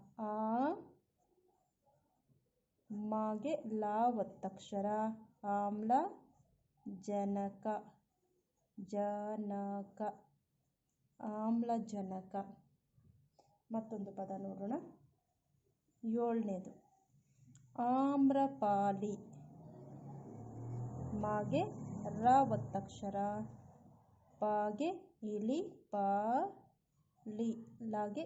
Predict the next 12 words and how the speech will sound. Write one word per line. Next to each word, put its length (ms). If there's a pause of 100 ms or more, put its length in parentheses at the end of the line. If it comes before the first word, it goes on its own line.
(160)
ಈ 80
ಮಾತ್ರ, 340 (400)
ಆಮ್ರಪಾಲಿ. 1200 (1400)
ಇನ್ನೊಂದು 300
ಪದ 200
ನೋಡೋಣ, 300 (220)
ಇನ್ನೊಂದು 300 (100)
ಡಿಫಿಕಲ್ಟ್ 560
ಇರೋಂತಹ 380 (180)
ವರ್ಡ್ಸನ್ನು 580
ಮಾತ್ರ 200 (100)
ನಾನು 120